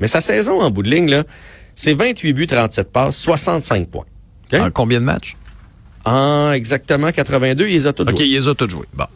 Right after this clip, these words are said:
Speaker 1: Ouais, mais tu sais, des fois, là, après ça, là, euh, j'entends des gens dire, euh, mettons, euh, DeBrincat, lui, c'est tout un marqueur du côté de Détroit. Il a connu une saison extraordinaire. Il a vingt-sept buts, quarante passes. Donc, il y a deux
Speaker 2: Ça se ressemble,
Speaker 1: points.
Speaker 2: hein ?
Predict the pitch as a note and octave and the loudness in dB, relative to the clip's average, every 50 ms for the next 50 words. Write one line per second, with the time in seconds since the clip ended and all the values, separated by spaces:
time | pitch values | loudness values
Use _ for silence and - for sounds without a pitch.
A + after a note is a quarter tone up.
0 | - - - - F3 - - _ _ C#3 D#3+ D#3 - F4 G#3+ D#3+ C3+ - F3 A3 | -20 -10 -4 -2 -2 -2 -4 _ _ -4 0 0 0 2 2 0 0 2 0 2
1 | A3 F3 D#3 C#3 - A2+ B2 - - G#3+ G3+ F3 E3 D#3 C#3 F2+ A2 G#2 G2+ G2+ | 2 2 0 0 -2 -4 -4 0 0 2 2 2 2 0 0 0 0 0 0 0
2 | G2+ G2 F#2+ A2+ G#2 G2 - C#3 C3+ A#2+ A2 G2+ A2 C3 C3+ C3 G#2 G#2+ A#2 A#2+ | 0 0 0 -2 -2 0 0 0 0 0 0 2 2 2 2 0 0 2 2 2
3 | A#2 G2 G2+ G2+ G2 G2 F#2+ A2 A2 D3 D3 C#3+ A#2 F#2+ F#2 C#3 C3+ C#3 D3 C3+ | 2 2 2 2 2 2 0 0 0 0 0 0 -2 -2 -2 -2 -2 0 -2 -2
4 | A2+ - E3 D#3+ - - - - - A#3 C4+ - - D3+ - - - C3+ B2 A2 | -2 0 -2 -2 -2 -4 -8 -4 0 0 2 2 0 -2 -2 -2 -2 -2 -2 -4
5 | F2+ - - A#2+ G2+ - - - - F#2 - A2 G#2 F#2+ A#2+ A#2 F#2+ E2+ G#2 F2+ | -6 -2 -2 -2 -2 -2 -6 -12 -12 -4 -2 -2 -2 0 0 -2 0 0 -2 -2
6 | F#2 F#2 A#2+ A#2+ G#2+ F2+ F2 - A#2+ A#2 B2+ C#3+ B2+ G#2+ G#2 F#2 - - B2+ A2 | 0 0 0 0 0 -2 -2 -2 0 0 2 0 0 0 -2 -2 -2 0 0 0
7 | G#2+ C#3 C#3 A#2 - - C3+ E3 D3+ A2+ G#2 B2+ C#3 C#3+ F#2 - - - - - | 0 0 -2 -2 -2 -2 -2 -2 0 -2 -2 -2 0 -2 -2 -4 -10 -18 -20 -20
8 | - - - - - - - - - A2+ A2+ - - D#3+ F#3 E3 - - - B2+ | -20 -20 -20 -20 -20 -20 -20 -4 -2 -2 -2 0 0 -2 -2 -2 -2 0 0 0
9 | G#2+ F#2+ E2+ G2+ A#2 C3 - - G2 F2 E2 F2 E2 D2+ - - C#2+ D2 - - | 0 0 -2 -2 -2 -2 0 0 0 0 0 -2 -4 -4 -2 -4 -4 -4 -4 -8
10 | - - - - F#2 G2 - A2 G2 F2+ F2 G#2 B2+ C3 A#2+ - - - G2+ - | -14 -12 -6 -6 -6 -2 0 0 -2 0 0 0 0 0 0 0 0 0 0 0
11 | - - F2 F2 E2+ G2+ E3 | 0 0 0 0 -2 -2 -4